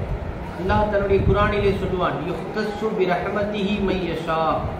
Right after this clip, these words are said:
அல்லாஹ் தன்னுடைய ரஹ்மத்திலே யாரை நாடிக்கொள்கிறானோ அவர்களை அல்லாஹ் தேர்ந்தெடுத்துக் கொள்கிறான்.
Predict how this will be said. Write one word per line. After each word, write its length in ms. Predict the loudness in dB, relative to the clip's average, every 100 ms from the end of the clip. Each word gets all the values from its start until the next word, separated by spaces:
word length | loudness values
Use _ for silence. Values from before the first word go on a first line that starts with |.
| -8 -8 -8 -8 -8 -10 -10 -6 -4
அல்லாஹ் 420 | 2 4 4 2
தன்னுடைய 340 | 0 2 2 2
ரஹ்மத்திலே 640 | 2 0 0 2 2 4
யாரை 420 | 6 6 4 4
நாடிக்கொள்கிறானோ 1120 | 2 0 0 0 -2 0 2 2 2 0 0
அவர்களை 360 | 0 0 2 2
அல்லாஹ் 380 | 4 2 2
தேர்ந்தெடுத்துக் 520 | 0 0 0 -2 -2 -2
கொள்கிறான். 380 | -4 -6 -8